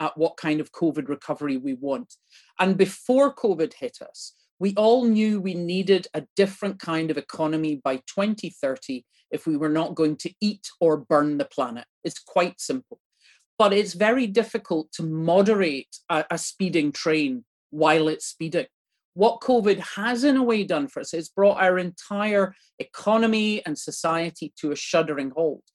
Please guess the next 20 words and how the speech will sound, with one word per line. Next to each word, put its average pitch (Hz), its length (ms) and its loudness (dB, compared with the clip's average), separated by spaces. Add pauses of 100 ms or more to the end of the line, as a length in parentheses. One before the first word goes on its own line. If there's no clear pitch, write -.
(300)
And 208 100 4
it - 80 -2
won't 233 340 4
just - 240 -2
bounce 170 340 -4
back. 220 340 0 (120)
We're 190 100 -2
going 233 200 2
to - 80 -4
have 240 200 -4
to 185 100 -2
invest 170 600 0 (340)
time, 196 460 0
money, 175 360 -2
and 156 120 -2
energy 160 540 -2 (280)
to 202 120 2
rebuild 175 840 2 (500)
our 170 280 4
economy 170 640 -2